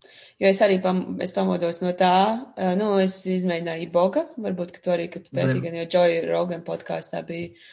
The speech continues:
Speaker 1: un, ām, trīsdesmit sešas stundas tu vispār nevar neko no kā piecelties, un arī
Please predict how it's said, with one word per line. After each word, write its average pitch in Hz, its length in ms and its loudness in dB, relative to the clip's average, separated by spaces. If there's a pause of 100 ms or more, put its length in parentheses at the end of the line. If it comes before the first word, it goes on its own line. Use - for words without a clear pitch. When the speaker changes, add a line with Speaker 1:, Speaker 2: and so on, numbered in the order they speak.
(380)
Speaker 1:
un, 175 260 -6
ām, 165 680 -6 (1500)
trīsdesmit 185 380 -2
sešas 185 260 2
stundas 190 320 -2
tu 180 80 -6
vispār 226 240 -2
nevar 277 160 0
neko 262 240 -2
no 220 80 -4
kā 220 160 -4
piecelties, 196 640 -4
un 196 80 -2
arī 143 140 -4